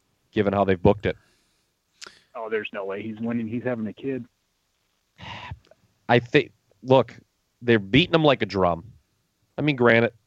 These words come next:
Speaker 1: you know, there's still a few weeks to come, but they've beaten him like a drum the last two weeks. I, I was stunned he ate the fall in that two, uh, two-on-three match. I mean, I thought that's what Axel and, uh,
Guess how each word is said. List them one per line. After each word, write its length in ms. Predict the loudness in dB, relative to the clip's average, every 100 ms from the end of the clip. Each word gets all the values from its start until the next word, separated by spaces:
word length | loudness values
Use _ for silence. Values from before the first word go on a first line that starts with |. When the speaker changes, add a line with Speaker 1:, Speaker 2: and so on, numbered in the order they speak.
| _
Speaker 1:
you 80 | -4
know, 80 | -2
there's 160 | -2
still 160 | 2 2
a 40 |
few 160 | 2 0
weeks 220 | 0 -2
to 80 | -6
come, 280 | 0 0 0
but 140 | -2
they've 160 | -2 2
beaten 220 | 2 4
him 80 | 2
like 160 | 2
a 40 | 2
drum 260 | 4 4
the 60 | 2
last 300 | -2 -4 -4
two 100 | -2
weeks. 280 | -2 -2 -2
I, 80 | 2
I 120 | 4
was 120 | 4
stunned 340 | 2 2 2 2
he 160 | -6
ate 140 | -6 -8
the 60 |
fall 420 | -12 -4 -2 -2 _ _ _ _ -6
in 140 | 0
that 220 | 2 2
two, 160 | 2 4
uh, 220 | 6 4 2 -2
two-on-three 460 | 4 4 4 0 0
match. 260 | -2 -6
I 40 | -4
mean, 80 | 0
I 20 |
thought 200 | 0 0
that's 180 | -2 -2
what 140 | -4 _ _ _ _ _
Axel 520 | 0 0 0 2 2 2
and, 160 | 0
uh, 140 | -4